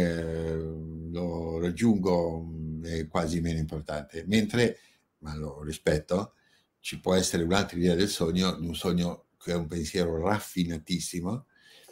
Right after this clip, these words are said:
in cui ogni dettaglio, ogni minimo dettaglio ha un significato complessissimo, eh, perché rimanda a una rete appunto di associazioni, eccetera. Invece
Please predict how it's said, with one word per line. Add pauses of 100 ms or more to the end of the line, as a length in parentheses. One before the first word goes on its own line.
(100)
in
cui
ogni
dettaglio,
ogni
minimo
dettaglio (440)
ha
un
significato
complessissimo, (880)
eh,
perché
rimanda
a
una
rete
appunto
di
associazioni,
eccetera.
Invece